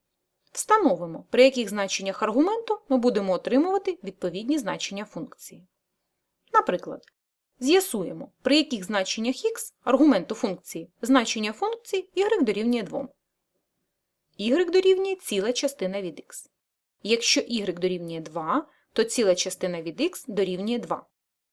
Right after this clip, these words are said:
Підставимо в зазначену властивість замість цілої частини від х двійку. Отримаємо подвійну нерівність,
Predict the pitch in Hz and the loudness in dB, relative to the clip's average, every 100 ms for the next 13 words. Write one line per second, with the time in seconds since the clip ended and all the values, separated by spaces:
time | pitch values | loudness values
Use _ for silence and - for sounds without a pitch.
0 | _ _ - 453 - 226 175 175 175 180 | _ _ 2 2 4 2 4 0 -2 -4
1 | 247 220 175 - 185 202 294 - 440 440 | 0 0 0 -4 -4 0 0 2 2 2
2 | 427 _ _ 202 233 208 185 - - - | 0 _ _ 0 0 0 -4 -12 -2 0
3 | 220 180 - 202 - 196 196 247 392 - | 2 0 -2 -6 -6 -8 -6 -2 0 -2
4 | - - 190 156 - - _ _ _ _ | -4 -6 -6 -8 -14 -16 _ _ _ _
5 | _ _ _ _ _ _ _ _ 196 196 | _ _ _ _ _ _ _ _ -2 0
6 | 185 185 262 381 427 285 185 190 208 262 | -2 0 2 2 4 4 2 0 2 2
7 | 339 247 170 170 - | 2 0 -2 -12 -16